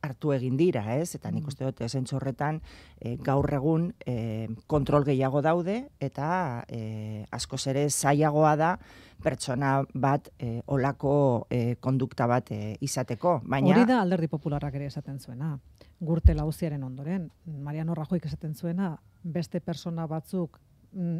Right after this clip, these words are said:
Speaker 2: egindako gauza baten inguruan, eta hala ere Alderdi Sozialistak Mariano Rajoyri eskatzen zizkion erantzunkizunak, hain zuzen ere Sánchezek,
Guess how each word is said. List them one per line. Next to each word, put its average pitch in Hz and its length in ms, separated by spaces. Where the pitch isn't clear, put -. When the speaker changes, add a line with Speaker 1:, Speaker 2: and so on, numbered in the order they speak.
Speaker 2:
egindako 165 760
gauza 170 300
baten 160 320
inguruan, 160 480
eta 185 180
hala 160 180
ere 175 120
Alderdi 156 240
Sozialistak 175 480
Mariano 175 320
Rajoyri 151 320
eskatzen 165 320
zizkion 165 320
erantzunkizunak, 160 680
hain 160 100
zuzen 165 240
ere 160 160
Sánchezek, 160 540